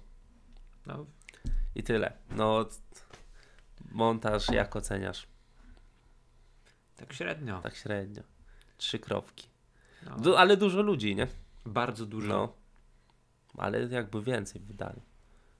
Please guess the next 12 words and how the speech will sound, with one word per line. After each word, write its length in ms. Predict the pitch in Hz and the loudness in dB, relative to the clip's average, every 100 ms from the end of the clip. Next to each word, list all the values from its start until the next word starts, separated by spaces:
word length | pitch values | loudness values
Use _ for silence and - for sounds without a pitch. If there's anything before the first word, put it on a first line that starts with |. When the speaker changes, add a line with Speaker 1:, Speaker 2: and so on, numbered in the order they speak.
| - - - - - | -20 -20 -20 -20 -10
Speaker 2:
To 40 | 110 | -8
już 160 | 110 | -6
lepiej. 300 | 107 98 - 104 - - - - - - - - _ _ _ _ _ _ _ - | -6 -6 -8 -12 -18 -20 -20 -20 -20 -20 -20 -20 _ _ _ _ _ _ _ -20
I 40 | - | -14
tyle. 240 | 110 - - - - - - | -10 -10 -10 -20 -20 -20 -20
Speaker 1:
Zwiększyć 600 | - 104 120 123 - 135 | -14 -6 0 0 0 -2
jakość, 600 | 131 123 123 127 127 - - - - - - - | 0 0 0 -2 -2 -10 -16 -16 -18 -20 -20 -10
a 60 | 113 | -6
może 280 | 107 113 120 | -4 -2 -4
zmniejszyć 460 | 110 104 101 110 | -4 -6 -6 -6
ilość 300 | 107 101 - | -6 -6 -6
ludzi? 360 | 98 95 110 | -6 -6 -6